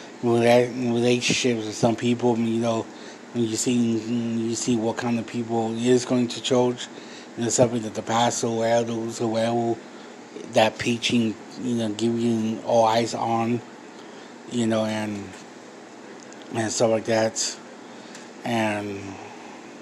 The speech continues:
you know, folks, that, you know, this is the part one of the, I don't know how many,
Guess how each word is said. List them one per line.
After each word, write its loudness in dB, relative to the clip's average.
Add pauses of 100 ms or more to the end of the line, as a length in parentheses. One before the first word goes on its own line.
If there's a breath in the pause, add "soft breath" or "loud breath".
(1200 loud breath)
you 8
know, 8
folks, 8
that, 6
you 4
know, 4
this 2
is 4
the 4
part 2
one 4
of 2
the, 2
I 2
don't 4
know 4
how 2
many, 6